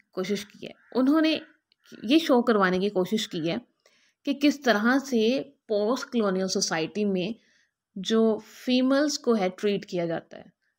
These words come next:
मेल डोमिनेंस किस तरह से होती है, एक इंडियन सोसाइटी में किस तरह से फीमेल्स को सबऑर्डिनेट की तरह ट्रीट किया जाता है, किस तरह से उन्हें अदर समझा जाता है, इस, उनको समझा जाता है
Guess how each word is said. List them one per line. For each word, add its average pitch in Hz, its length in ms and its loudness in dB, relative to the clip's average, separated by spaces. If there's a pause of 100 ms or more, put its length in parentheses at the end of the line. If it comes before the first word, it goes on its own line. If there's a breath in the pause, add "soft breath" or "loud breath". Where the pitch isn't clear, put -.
(100)
मेल 226 420 4
डोमिनेंस 226 500 4
किस - 220 -12
तरह 185 220 -4
से 175 120 -10
होती 175 300 -6
है, 175 80 -4
एक 220 240 -4
इंडियन 247 400 4
सोसाइटी 220 640 0
में 220 260 0 (420 loud breath)
किस 247 220 -4
तरह 214 300 2
से 269 400 -2
फीमेल्स 233 640 2
को 247 320 0 (360 loud breath)
सबऑर्डिनेट 226 840 2
की 269 80 0
तरह 226 300 0
ट्रीट 208 340 -4
किया 190 200 -2
जाता 180 320 -2
है, 202 80 -2
किस 233 260 -10
तरह 226 260 2
से 277 140 -2
उन्हें 262 280 0
अदर 220 200 4
समझा 202 400 0
जाता 180 340 -6
है, 196 100 -4
इस, - 360 -8
उनको 233 240 2
समझा 233 260 2
जाता 240 100 -2
है 302 100 -2